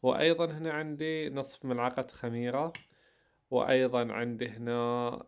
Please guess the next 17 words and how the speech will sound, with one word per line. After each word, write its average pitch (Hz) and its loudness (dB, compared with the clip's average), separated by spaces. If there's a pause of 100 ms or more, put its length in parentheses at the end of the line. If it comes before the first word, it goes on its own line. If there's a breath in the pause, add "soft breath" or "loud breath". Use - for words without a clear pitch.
(120)
زيت، 123 0
زي-، 117 -2
زيت 147 0
نباتي 120 2
ثلاث 170 0
ملاعق، 113 0 (140)
أوكي؟ - -4
أو 160 4
زبدة 123 -2
تقدرون 123 -8
تستخدمونها. 120 -8 (380 loud breath)
وعندي 175 2
هنا 160 0
نصف 160 -2
ملعقة 139 -2 (100)
بيكنج 117 -6
باودر، 165 2